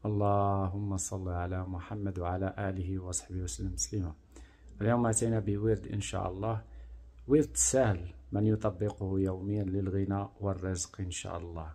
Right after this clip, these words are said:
من عنده العكس في الرزق والمال يتبع هذا الورد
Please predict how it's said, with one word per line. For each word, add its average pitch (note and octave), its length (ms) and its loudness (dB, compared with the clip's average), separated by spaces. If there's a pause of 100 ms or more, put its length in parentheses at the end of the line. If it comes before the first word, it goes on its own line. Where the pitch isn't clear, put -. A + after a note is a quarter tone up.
(100)
من F#2+ 160 0
عنده F#2+ 260 2
العكس F2 500 -2
في - 140 -8
الرزق F#2 640 -4
والمال F2+ 500 -4 (540)
يتبع G#2+ 340 0 (100)
هذا A2 220 2
الورد G#2+ 380 0